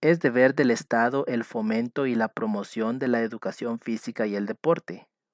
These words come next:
Para ese efecto, se destinará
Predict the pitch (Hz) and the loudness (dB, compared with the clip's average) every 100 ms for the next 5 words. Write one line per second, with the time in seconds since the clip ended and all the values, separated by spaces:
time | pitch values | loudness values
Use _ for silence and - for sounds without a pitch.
0 | _ 113 98 98 - 120 123 123 113 - | _ -2 0 -2 -2 -2 0 -2 -4 -4
1 | 127 - - - - - - 139 - 135 | -4 -4 -20 -20 -20 -4 0 0 0 -4
2 | 120 117 135 | -2 2 2